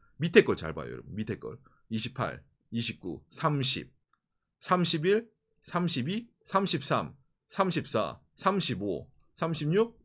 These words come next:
삼십칠, 삼십팔, 삼십구, 사십. 뭐 어디서 차이가 나냐면은 이거는 비슷해져요.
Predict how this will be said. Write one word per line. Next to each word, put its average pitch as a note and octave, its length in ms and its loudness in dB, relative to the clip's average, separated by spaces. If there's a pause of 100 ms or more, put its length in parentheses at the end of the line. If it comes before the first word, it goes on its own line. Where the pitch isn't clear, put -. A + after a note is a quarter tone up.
(240)
삼십칠, F3+ 640 0 (220)
삼십팔, G3+ 640 0 (240)
삼십구, F#3 600 0 (200)
사십. A#2 600 2 (240)
뭐 C#3 180 10
어디서 E3 320 6
차이가 A3 280 6
나냐면은 G#2+ 680 -2
이거는 F#3 320 4
비슷해져요. B2 640 0